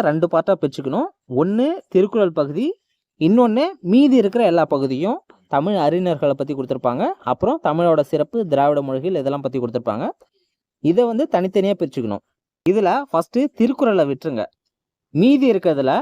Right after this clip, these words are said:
இந்த அறநூல்கள்ல இருந்து ஸ்டார்ட் பண்ணுங்க. ஃபர்ஸ்ட் எடுத்தோடனே நீங்க அறநூல்கள்ல இருந்து ஸ்டார்ட் பண்ணுங்க.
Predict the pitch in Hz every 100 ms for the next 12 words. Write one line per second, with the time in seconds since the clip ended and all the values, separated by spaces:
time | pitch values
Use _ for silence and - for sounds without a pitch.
0 | 349 - 143 151 202 294 _ _ - 147
1 | 185 262 277 247 202 170 160 180 226 277
2 | - 143 151 143 110 92 - _ _ _
3 | - 143 - 247 208 185 240 240 175 214
4 | 262 151 190 214 185 156 151 156 170 -
5 | 135 - 110 110